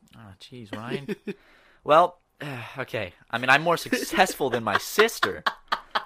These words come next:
Speaker 1: but,
Speaker 2: Oh my
Speaker 1: but,
Speaker 2: God.
Speaker 1: but my sister is, is more adult and professional than me.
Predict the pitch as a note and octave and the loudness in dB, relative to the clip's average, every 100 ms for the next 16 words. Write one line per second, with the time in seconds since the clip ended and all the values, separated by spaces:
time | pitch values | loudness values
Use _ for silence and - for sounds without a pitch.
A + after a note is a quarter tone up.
0 | - G3+ B2+ F3+ G3 C#3+ C3+ C3+ - C#4+ | -4 -6 4 10 12 10 2 -6 -2 0
1 | C4+ A3 E3 D3 D#3+ F3+ F3 D#3 C3 - | 0 -2 0 6 8 8 2 0 -4 0
2 | D#3 D3+ D3 - E3+ - D#3 C3+ B2+ B2 | 2 4 2 2 -4 0 0 2 0 -2
3 | B2+ A#2+ B2 A#2+ A#2 A2 A2 G#2 A2+ B2 | -6 -6 -2 0 2 0 -2 -2 0 0
4 | C#3 G#2 - - G#2+ - D3+ D#3+ F3+ G3 | -2 -10 -12 -4 -2 -2 -6 -8 -8 -8
5 | B3 | -10